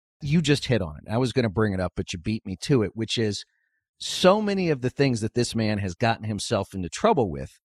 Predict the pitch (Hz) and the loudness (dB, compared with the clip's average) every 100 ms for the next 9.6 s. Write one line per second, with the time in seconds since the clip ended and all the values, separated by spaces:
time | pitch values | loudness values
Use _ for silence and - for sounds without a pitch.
0 | _ _ _ _ - - 185 214 196 147 | _ _ _ _ -10 2 4 6 4 2
1 | 123 - - 135 131 131 110 98 98 - | 0 -2 0 0 2 -2 0 -2 -4 -8
2 | _ _ _ _ - - 143 147 147 135 | _ _ _ _ -4 0 2 2 0 -2
3 | - 139 120 117 107 104 - _ _ - | 0 2 2 2 0 -4 -12 _ _ 4
4 | 135 131 117 - 101 139 147 135 - 127 | 4 6 2 0 0 4 6 4 -2 -2
5 | 117 113 101 120 107 107 123 139 123 110 | 0 0 0 0 2 4 4 4 0 -4
6 | - _ 143 127 113 110 - - 143 170 | -6 _ 0 0 0 -4 -4 2 2 2
7 | 120 113 117 127 113 - 135 123 110 104 | -2 -2 -2 0 -2 0 0 2 0 -2
8 | 127 117 - _ - 143 147 127 - - | 0 0 -2 _ -2 0 2 -2 -6 0
9 | 139 160 190 85 67 62 | 0 2 -2 -4 -6 -8